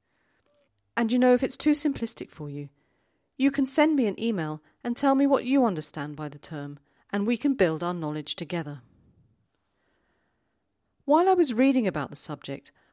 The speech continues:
I was interested to learn that wabi is thought of as the aesthetic of the people, much as haiku is the poetry of the common person.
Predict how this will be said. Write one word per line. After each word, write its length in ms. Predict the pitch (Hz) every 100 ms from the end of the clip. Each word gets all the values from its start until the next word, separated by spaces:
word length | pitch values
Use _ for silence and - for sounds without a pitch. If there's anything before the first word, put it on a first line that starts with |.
| _
I 100 | 220
was 160 | 226 226
interested 600 | 277 349 - 330 - 339
to 120 | -
learn 360 | 311 180 147 147 - _ -
that 200 | 220 226
wabi 340 | 277 320 359
is 160 | 349 -
thought 320 | 220 156 160
of 100 | 147
as 140 | 156
the 160 | - 214
aesthetic 560 | - - 208 - - -
of 120 | -
the 60 |
people, 540 | - - 285 - 127 143 _ _ _ _ -
much 220 | 220 -
as 120 | 233
haiku 440 | - 262 277 190 151
is 100 | -
the 80 |
poetry 460 | 185 190 175 156 151
of 80 | 147
the 80 | 143
common 360 | - 156 147
person. 480 | 151 143 139 - 143